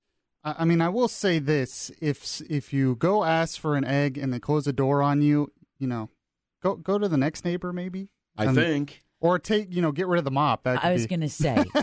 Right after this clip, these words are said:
Speaker 2: <laughs> Yeah.
Speaker 3: take off the
Speaker 2: Yeah.
Speaker 3: mop,
Speaker 1: Yeah.
Speaker 3: put on a
Speaker 2: "Hey,
Speaker 3: smile.
Speaker 2: Fred, Fred, it's me.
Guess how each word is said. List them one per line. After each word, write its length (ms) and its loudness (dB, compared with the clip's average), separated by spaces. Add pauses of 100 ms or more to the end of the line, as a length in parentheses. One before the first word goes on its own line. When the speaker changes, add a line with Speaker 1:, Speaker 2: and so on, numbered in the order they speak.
Speaker 2:
<laughs> 260 -2
Yeah. 240 2
Speaker 3:
take 300 0
off 200 0
the 100 -2
Speaker 2:
Yeah. 40 0
Speaker 3:
mop, 340 2
Speaker 1:
Yeah. 220 2
Speaker 3:
put 140 4
on 180 2
a 60 2
Speaker 2:
"Hey, 180 2
Speaker 3:
smile. 220 4
Speaker 2:
Fred, 340 2
Fred, 340 2
it's 220 -4
me. 560 -2